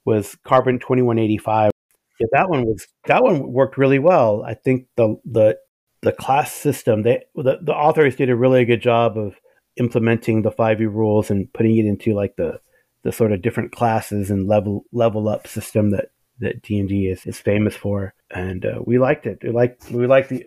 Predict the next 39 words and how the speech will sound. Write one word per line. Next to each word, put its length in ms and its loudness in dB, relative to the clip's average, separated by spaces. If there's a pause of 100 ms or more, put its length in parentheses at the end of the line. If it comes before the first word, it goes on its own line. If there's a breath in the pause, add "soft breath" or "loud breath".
(120)
I 40 -20
think 200 -4
the 80 0
players 340 2
liked 200 2
the 100 2
options 440 -2
a 60 2
lot. 380 -2 (120)
You 140 -6
know, 180 -6 (400 loud breath)
this 140 -4
was 140 2
kind 180 2
of 80 4
our 120 4
backup 520 -2
game 480 0 (400)
when 340 2
not 180 2
everyone 280 2
showed 260 -2
up 220 0
for 380 -2 (420)
the 80 0
war, 240 -2
the 160 0
previous 540 0
Warhammer 440 0
Fantasy. 640 0 (340 loud breath)
So 100 -2
I 40 -4
think 160 0
we 100 0
talked 300 -4
about 280 -4 (200)
picking 300 0
it 120 2
up, 300 0